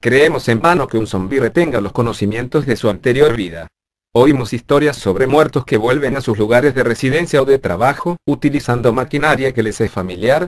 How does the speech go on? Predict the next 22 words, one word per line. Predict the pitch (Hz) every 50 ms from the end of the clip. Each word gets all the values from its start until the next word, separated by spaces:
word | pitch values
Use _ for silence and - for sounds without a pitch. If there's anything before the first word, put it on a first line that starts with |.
| _ _
o | 113 101
incluso | 95 - 127 131 123 - 92
mostrando | 98 98 90 - - 127 127 127 113 110
compasión | - - 131 117 - - 92 - - 135 139 131
para | - 135 127 117 -
con | - 104 90
sus | - 123 113 -
allegados. | 139 120 120 113 98 90 82 76 73 73 73 - - _ _ _ _ _ _ _ _ _
En | - 104 98
realidad, | 101 107 98 98 101 104 120 139 135 131 135 147 151 - _
no | 143 143
existe | 143 - - - 120 - - 156
ni | 135 127
una | 127 127 123
mínima | 120 135 151 160 165 170 165 151
prueba | - 123 123 135 139 131
que | - 123
avale | 123 139 160 175 170
esta | 135 - - 127
falsa | 117 - 143 147 120 - 135
esperanza. | 131 - 123 113 107 82 76 76 76 - 78 78 _ _ _ _ _ _ _ _ _ -
Probablemente, | - 98 98 101 104 101 104 101 104 120 143 139 127 120 _ - 143 156